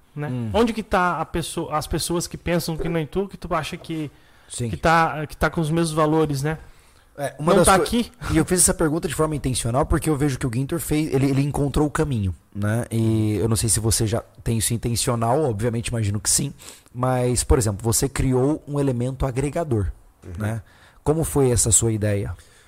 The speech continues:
Speaker 3: Cara, eu não só criei um elemento agregador, como eu alimento dia após dia essa cultura, né? Dentro
Speaker 2: Uhum.
Speaker 3: lá do meu, do meu negócio lá. Então, é,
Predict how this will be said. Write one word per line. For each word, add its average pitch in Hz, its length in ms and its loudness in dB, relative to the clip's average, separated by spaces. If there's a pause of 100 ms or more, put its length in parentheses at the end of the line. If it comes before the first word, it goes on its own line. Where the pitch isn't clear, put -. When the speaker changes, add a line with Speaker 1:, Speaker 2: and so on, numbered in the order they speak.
(220)
Speaker 3:
Cara, 139 200 -2
eu - 20 -2
não 135 120 -2
só 143 180 0
criei 135 400 -2
um 110 200 -4
elemento 107 380 -4
agregador, 110 640 -4
como 127 340 -6
eu 123 160 -4
alimento 120 500 -6
dia 107 400 -8
após 143 280 -4
dia 117 140 -6
essa - 200 -4
cultura, 131 460 -6
né? 107 180 -6 (320)
Dentro 101 280 -2
Speaker 2:
Uhum. 101 60 -4
Speaker 3:
lá 104 100 -2
do 107 120 -10
meu, 104 480 -6 (680)
do 98 80 -12
meu 101 140 -10
negócio 98 420 -6
lá. 92 140 -2 (720)
Então, 110 1200 -6 (380)
é, 101 560 -8